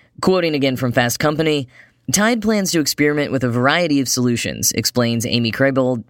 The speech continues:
brand V P for N A Laundry at Procter and Gamble. "First, for the lunar and Martian modules, and on the surface of the moon and Mars, Tide aims to send a washer-dryer machine that would work in low-gravity conditions.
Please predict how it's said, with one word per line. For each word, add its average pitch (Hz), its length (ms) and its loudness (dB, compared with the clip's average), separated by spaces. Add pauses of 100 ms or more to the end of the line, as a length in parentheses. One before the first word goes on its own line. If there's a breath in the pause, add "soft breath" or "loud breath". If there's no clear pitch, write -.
brand 139 320 0
V 123 180 0
P 123 300 0
for 120 340 0
N 151 160 -2
A 139 220 0
Laundry 123 500 0
at 117 140 -2
Procter 120 340 0
and 110 140 -2
Gamble. 117 420 -2 (480 loud breath)
"First, 240 400 2
for 214 80 2
the 190 120 0
lunar 226 260 2
and 170 140 0
Martian 143 340 0
modules, 117 500 0
and 120 160 0
on 120 80 2
the 117 80 0
surface 120 380 0
of 107 100 -2
the 117 60 0
moon 123 340 0
and 117 220 -2
Mars, 147 480 0
Tide 202 340 0
aims 165 300 -2
to 147 100 -2
send 131 320 0
a 120 160 0
washer-dryer 123 760 0
machine 113 520 -2
that 127 120 0
would 120 120 -2
work 135 300 -2
in 123 220 -2
low-gravity 127 600 0
conditions. 113 720 -4